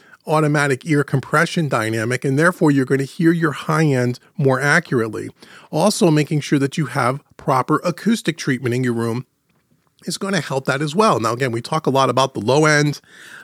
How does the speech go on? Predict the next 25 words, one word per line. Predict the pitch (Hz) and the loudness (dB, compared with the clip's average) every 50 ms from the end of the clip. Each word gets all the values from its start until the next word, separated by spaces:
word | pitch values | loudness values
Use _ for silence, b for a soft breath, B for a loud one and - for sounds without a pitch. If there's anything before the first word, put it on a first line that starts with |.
| B - | B -2
um, | 135 123 123 127 123 123 | 0 2 2 2 2 0
and | 123 120 110 | -2 -4 -4
getting | 135 135 123 113 - | -2 -2 -2 -2 -2
bass | 127 143 147 - | -4 -4 -4 -4
trapping | - - 156 139 139 - 143 135 | -4 0 0 0 2 0 0 0
right | 135 131 127 131 127 - | 0 0 0 0 -2 -2
so | - 131 | -4 -4
we | 117 113 | -4 -4
can | - - 110 | -6 -10 -6
hear | - 156 156 147 | -2 0 0 2
the | 151 | 2
low | 135 135 135 139 139 | 2 2 2 2 2
end | 135 127 127 | 0 0 0
more | 127 127 131 | 0 0 0
accurately. | 131 127 131 - - 156 156 - 165 170 175 | 0 0 0 0 0 0 0 2 0 0 0
That's | 147 151 160 - - | 0 -2 -2 -2 -2
absolutely | 175 185 - - - 175 151 165 175 170 180 | -2 -2 -2 -2 0 0 0 2 0 -2 -4
true. | 170 - - 127 131 147 | -6 -4 -2 0 0 0
We've | 156 156 | 0 0
talked | - 139 123 - - | -2 -4 -4 -4 -4
about | 139 139 135 135 - | -2 -2 -2 0 -2
that | 135 135 | -4 -4
in | 135 | -4
another | 135 127 113 - | -4 -4 -4 -2
podcast, | - 190 214 254 - - 156 139 143 - | 0 2 2 2 2 0 0 0 0 -2